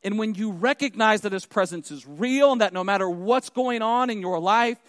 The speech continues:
that he is there, you will realize he is all you need. Here's Paul in prison, and he says, "When you have Christ, even when you're bound up and shackled in prison, when Christ is all you have, you will finally realize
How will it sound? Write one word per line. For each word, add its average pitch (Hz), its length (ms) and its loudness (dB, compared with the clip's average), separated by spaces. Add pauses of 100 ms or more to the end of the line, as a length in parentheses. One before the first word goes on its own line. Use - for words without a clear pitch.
(160)
that 156 160 0
he 202 240 -4
is 147 180 -2
there, 226 380 2
you 202 180 -8
will 196 140 -2
realize 185 560 0 (240)
he 190 180 -6
is 170 100 -2
all 151 280 -2
you 147 200 -6
need. 156 300 -6
Here's 185 360 -4
Paul 190 400 2
in 156 180 -8
prison, 143 400 -6
and 147 100 -10
he 175 80 -12
says, 151 300 -8
"When 151 160 -8
you 208 100 -8
have 226 240 2
Christ, 208 540 0
even 190 240 -6
when 202 160 -8
you're 170 120 -4
bound 233 520 2
up 226 260 4 (240)
and 165 100 -6
shackled 220 680 0 (240)
in 185 160 -4
prison, 143 480 -6 (320)
when 151 140 -10
Christ 240 460 4
is 240 120 -6
all 247 180 4
you 240 160 -4
have, 180 460 0
you 165 180 -12
will 160 120 -4
finally 196 440 -2
realize 160 640 -6